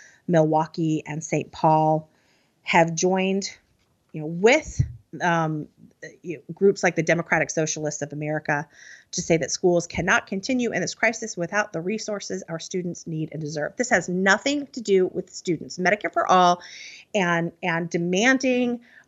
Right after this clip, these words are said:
um, things like, oh, this is another one, you know, uh, defund the police, uh, getting all police officers or S R Os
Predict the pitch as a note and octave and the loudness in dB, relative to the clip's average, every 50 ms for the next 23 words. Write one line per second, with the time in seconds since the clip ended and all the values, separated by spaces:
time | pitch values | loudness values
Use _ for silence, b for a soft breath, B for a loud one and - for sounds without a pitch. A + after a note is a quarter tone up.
0 | - G3 F#3 F3+ F3 E3+ E3+ E3 E3 E3 - - G3 G#3 F#3+ F3 D3+ - - - | 2 6 6 6 6 6 4 2 0 -2 0 0 2 2 2 2 0 0 0 2
1 | B3 B3 F#3 D3+ A#2+ - F#3 G#3 G3+ - - G3 G#3 F#3+ F3+ E3+ D#3+ D#3 D#3+ F3+ | 4 4 4 4 2 -2 -4 -4 -4 -4 -4 -2 -2 0 0 -2 -2 -6 -8 -8
2 | F3 _ - G3 F3 E3+ F3+ - - F3 E3 D3+ - F#3 E3+ - A#3 A#3 - - | -8 _ -4 -2 -2 -2 -4 -2 0 0 0 0 -2 -4 -6 -4 -4 -4 0 2
3 | G#3+ G3+ G#3 G3 G3+ G3 G3 - G3+ F#3+ F#3+ F#3+ G3+ B3 - - - - - B | 2 2 4 2 0 0 2 2 2 4 4 4 2 0 -4 -8 -10 -12 -12 B
4 | B B B B B F#3 E3+ D#3+ E3 - - F3 G#3+ A3 G#3+ G#3 G3+ - F3+ F#3+ | B B B B B -2 0 0 0 -2 -2 0 2 2 2 2 0 0 2 2
5 | G3+ A3+ A3+ - A#3+ A3 A3 A3 - - G#3 G#3 G#3 A3 G#3+ - A3 A3 G#3+ F#3 | 4 2 2 0 0 0 0 0 0 0 0 0 0 -4 -6 -4 -2 -2 -2 -2
6 | E3 - - F#3 F#3+ - - G#3 F#3+ F3 E3+ E3+ F3+ G3 F#3+ | -4 -2 0 0 0 0 0 0 0 2 2 2 2 0 0